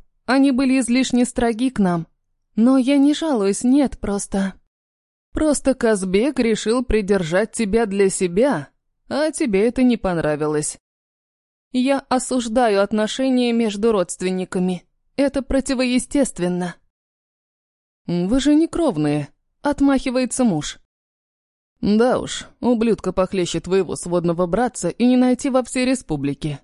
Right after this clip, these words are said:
Скажи, он касался тебя?» «Нет, он выжидал время». «Это хорошо, иначе мне бы пришлось отрубить ему руки». Испуганно смотрю на Аслана, чуть не вылив на себя чай.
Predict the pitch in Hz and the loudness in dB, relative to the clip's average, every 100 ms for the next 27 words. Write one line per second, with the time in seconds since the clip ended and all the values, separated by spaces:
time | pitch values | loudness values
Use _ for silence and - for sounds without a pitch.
0 | _ _ _ _ - - 180 175 185 190 | _ _ _ _ -20 -2 0 2 0 -2
1 | 131 _ _ 214 202 180 185 - 170 233 | -4 _ _ -2 0 0 -2 0 -2 0
2 | 294 254 220 165 147 - _ _ _ _ | -2 -2 -2 -2 -4 -12 _ _ _ _
3 | _ _ _ - 240 262 269 202 - - | _ _ _ -2 2 4 2 0 -10 -20
4 | _ _ _ 269 254 233 262 269 240 262 | _ _ _ 2 2 0 0 0 2 0
5 | 226 254 247 196 190 180 - _ _ _ | 2 0 2 2 0 -2 -8 _ _ _
6 | _ _ _ _ 202 302 311 - 214 180 | _ _ _ _ -2 0 0 -2 0 -2
7 | 151 - 147 143 _ _ _ 269 269 262 | -4 -8 -8 -8 _ _ _ 2 2 2
8 | - 247 247 226 240 294 262 269 214 208 | 0 0 2 2 0 -2 -2 -2 0 0
9 | 254 254 285 185 180 196 202 220 262 143 | 0 0 -2 0 -2 0 0 2 0 -2
10 | - 160 - _ _ _ _ _ _ _ | -2 -4 -6 _ _ _ _ _ _ _
11 | _ _ _ _ 277 - 302 262 269 262 | _ _ _ _ -2 0 -2 2 2 2
12 | 254 254 254 262 247 247 240 247 285 226 | 2 0 0 2 2 0 0 0 0 0
13 | 185 220 214 220 202 262 285 262 269 247 | -2 -4 0 -2 0 -4 0 0 0 0
14 | 202 196 - 175 165 | 0 -2 -4 -4 -6